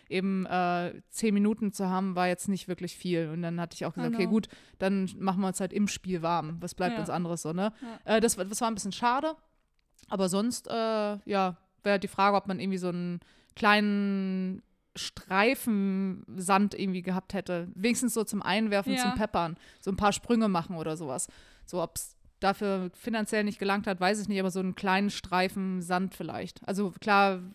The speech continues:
Speaker 1: ein, ein Feld hinstellen ist natürlich super kostenintensiv, aber vielleicht so einen kleinen Streifen wenigstens, dass man
Speaker 2: Ja.
Speaker 1: da hüpfen kann.
Speaker 2: Ja. Ja, stimmt. Ähm, ich fand, äh, wir hatten ja, wir haben ja drei Spiele gespielt, eins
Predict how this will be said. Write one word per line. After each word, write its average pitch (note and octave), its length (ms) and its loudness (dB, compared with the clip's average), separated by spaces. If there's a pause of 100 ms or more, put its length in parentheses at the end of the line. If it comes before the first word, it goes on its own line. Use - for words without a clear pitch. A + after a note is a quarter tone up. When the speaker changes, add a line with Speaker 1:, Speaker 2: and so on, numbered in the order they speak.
(120)
Speaker 1:
ein, F3+ 180 -6
ein D3+ 200 -10
Feld - 420 -4
hinstellen G3+ 760 0
ist - 220 -6
natürlich F#3+ 260 -4
super G3 200 -4
kostenintensiv, G3+ 680 -2 (340)
aber F3+ 160 -2
vielleicht F3+ 260 0
so F#3 60 -2
einen F3+ 80 -2
kleinen F3 260 -2
Streifen E3+ 440 -2
wenigstens, E3 420 -8
dass - 180 -8
man D#3+ 320 -8 (320)
Speaker 2:
Ja. A#3+ 180 -10 (180)
Speaker 1:
da E3 140 -4
hüpfen E3 260 -8
kann. E3+ 240 -10 (520)
Speaker 2:
Ja. B3+ 140 -12 (680)
Ja, E4 120 -4 (300)
stimmt. - 440 -12 (460)
Ähm, C4+ 480 -4
ich - 140 -12
fand, C4+ 420 -2
äh, A#3+ 220 -8
wir A#3+ 100 -4
hatten A#3+ 160 -4
ja, A3+ 260 -4
wir A3+ 60 -8
haben G#3 80 -8
ja G#3 60 -10
drei A3 200 -6
Spiele F#4 280 -6
gespielt, C#4+ 500 -10
eins A3 500 -8